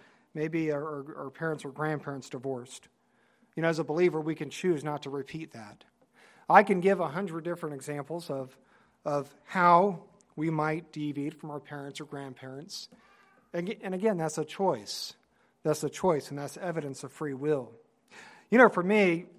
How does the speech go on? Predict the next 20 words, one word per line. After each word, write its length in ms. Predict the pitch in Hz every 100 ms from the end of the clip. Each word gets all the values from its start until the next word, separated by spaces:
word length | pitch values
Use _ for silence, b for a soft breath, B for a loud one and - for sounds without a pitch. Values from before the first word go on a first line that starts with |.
| -
again, 240 | 156 175
the 80 | 156
fact 300 | - 170 175
that 100 | 156
we 120 | 156
can 180 | 160 143
choose 680 | - 220 202 156 147 147 -
and 140 | 170
we 100 | 151
have 160 | 160 165
the 140 | 151
ability 640 | 139 147 190 170 139 131 139 b b b b -
to 120 | 170
either 180 | 160 156
pursue 420 | 156 143 143 127
sin, 580 | - 202 185 180 185 180 - b b b -
to 100 | 151
pursue 340 | 151 135 -
Yahweh's 460 | 139 139 135 131 117
word, 500 | 156 170 165 160